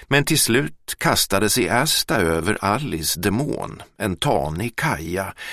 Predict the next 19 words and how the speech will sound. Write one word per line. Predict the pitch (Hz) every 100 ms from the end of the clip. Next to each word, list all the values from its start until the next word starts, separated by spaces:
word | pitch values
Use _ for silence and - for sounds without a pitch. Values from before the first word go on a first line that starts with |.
| -
och | - -
knuffade | - 151 160 151 156
ner | 104 98
honom | 104 120 127
i | 139
diskvattnet | 143 110 - - 78 78 _ - -
och | 120 127
bet | 98 110 123 - - -
och | 107 104
bet | 95 120 123 - -
den | 123
genomblöta | 120 147 82 80 80 87 101 120 123
varelsen | 123 110 71 78 80 - 104 110 - - - -
tills | 175 165 -
Alice | - 92 104 127 139 - -
skrikande | - 180 127 76 - 107 127
bad | 90 87 104
om | 127
nåd. | 76 - - - -